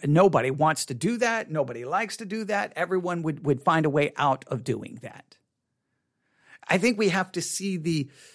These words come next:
the spiritual aspects of giving. But now we can't deny. Now, I, now it's easy for me, I see, now I, I, I, it's easy for me to say this. This is, again, a theoretical concept,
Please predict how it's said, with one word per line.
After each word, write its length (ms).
the 80
spiritual 1400
aspects 600
of 240
giving. 420
But 100
now 120
we 120
can't 320
deny. 520
Now, 100
I, 140
now 220
it's 240
easy 360
for 180
me, 380
I 40
see, 140
now 160
I, 220
I, 340
I, 60
it's 200
easy 260
for 140
me 120
to 80
say 340
this. 340
This 180
is, 120
again, 180
a 60
theoretical 520
concept, 460